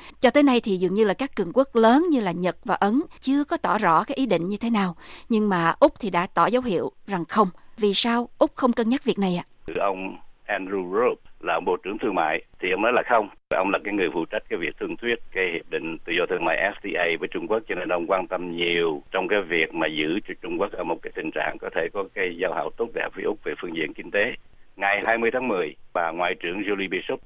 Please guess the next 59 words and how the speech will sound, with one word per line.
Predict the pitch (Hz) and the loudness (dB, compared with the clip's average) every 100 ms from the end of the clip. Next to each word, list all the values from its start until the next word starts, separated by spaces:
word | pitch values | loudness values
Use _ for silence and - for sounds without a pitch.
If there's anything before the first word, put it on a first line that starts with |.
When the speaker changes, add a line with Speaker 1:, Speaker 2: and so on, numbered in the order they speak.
| - | -10
Speaker 2:
thì | 87 | -6
bà | 85 85 | -4 -2
trả | 90 | 0
lời | 95 87 | 2 0
rằng | 82 80 82 | 0 -4 -2
đây | 101 | -2
là | 92 80 | 0 0
một | 85 | 0
vấn | 92 104 | -2 0
đề | 87 80 71 78 | 0 0 -2 -6
còn | 76 | -2
đang | 87 87 | -2 0
giải | 85 - | -4 -2
quyết, | 135 - - - | -6 -8 -16 -6
chưa | 107 | -4
có | 104 | -2
quyết | 113 123 | -2 0
định, | 78 80 | -2 -2
cho | 98 | -4
nên | 95 92 87 | -4 -4 -2
Úc | 123 - - | -4 -4 -4
chưa | 95 | -2
có | 90 101 | -2 -4
câu | - | -6
trả | 85 | -4
lời. | 85 73 69 - - | -2 -2 -6 -14 -2
Speaker 1:
Như | 294 | 2
vậy | 254 | 2
mình | 220 214 | 2 2
có | 277 | 0
thể | 262 208 | 2 2
dự | 226 185 | 4 2
kiến | - 240 330 | 6 6 6
rằng | 285 202 | 4 0
là | 190 180 170 170 | 0 0 0 -2
cái | 247 | -4
quyết | 311 | -2
định | 220 175 | 0 -2
của | 175 | -2
Úc | - 302 | 0 0
sẽ | 269 220 | 0 -6
thiên | 240 254 | 0 0
về | 208 180 | 2 0
bên | 202 | 0
nào? | 202 170 - - | 2 0 -4 0
Thiên | 247 | 2
về | 208 180 | 4 2
bên | 208 214 | 2 0
thương | 254 226 | 2 4
mại, | 190 165 165 - | 4 2 0 -2
sợ | - 180 | -2 2
ảnh | 156 220 | 4 4
hưởng | 190 | 0
tới | 208 | 0
những | 240 196 | -4 0
quyền | 214 | 0
lợi | 170 143 | 2 0
với | 214 | -2
Trung | 226 | -4